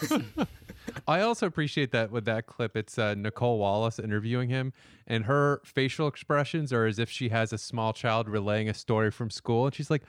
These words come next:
"Come on, you can do it." Nicole Wallace, by the way,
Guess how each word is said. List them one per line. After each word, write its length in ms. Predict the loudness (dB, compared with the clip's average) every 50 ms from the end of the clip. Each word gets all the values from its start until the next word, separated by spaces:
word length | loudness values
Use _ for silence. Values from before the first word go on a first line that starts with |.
| -20 -20 -20 -20 _ -2
"Come 280 | 2 2 2 2 2
on, 260 | -2 -4 -4 -4 -6 -10 _ -16 -18 -18 -18 -18 -14
you 340 | -10 -4 0 2 2 2 0
can 300 | -2 -6 -6 -4 -4 -2
do 240 | 0 0 2 2 2
it." 140 | 0 -2 -4 _ -4
Nicole 340 | -2 0 2 2 2 4 4
Wallace, 320 | 4 4 4 2 2 2
by 160 | 2 2 2
the 100 | 2 4
way, 200 | 4 4 2 2